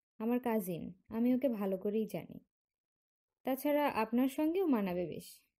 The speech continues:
কিন্তু কথাটা শেষ করল না সে। বিছানা থেকে উঠে দাঁড়িয়ে কি ভেবে আবার বসে পড়ল কাশেদ। চায়ের পেয়ালায় চুমুক দিয়ে শুধালো, "আপনার কথা কি শেষ হয়েছে?"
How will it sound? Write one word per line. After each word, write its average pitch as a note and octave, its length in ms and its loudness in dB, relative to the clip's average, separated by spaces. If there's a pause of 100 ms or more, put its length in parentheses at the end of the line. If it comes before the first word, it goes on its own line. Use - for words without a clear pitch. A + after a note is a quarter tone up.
(800)
কিন্তু E4 240 0
কথাটা D#4 300 2
শেষ C4 340 0
করল F#3 280 0
না E3+ 180 -4
সে। - 220 -16 (840)
বিছানা B3 480 2
থেকে C#4 360 2
উঠে A#3 300 0
দাঁড়িয়ে C#4+ 460 2 (160)
কি C#4 220 -2
ভেবে C#4 420 2 (300)
আবার B3+ 280 2
বসে G#3 300 -2
পড়ল F3 260 -2
কাশেদ। E3 360 -10 (1500)
চায়ের A3+ 420 2
পেয়ালায় D4 460 4
চুমুক C4+ 380 4
দিয়ে C#4 200 2
শুধালো, C#4+ 580 -2 (640)
"আপনার A#3 360 -2
কথা G#3 240 -4
কি B3 120 -8
শেষ G#3 300 -6
হয়েছে?" A#3+ 380 -2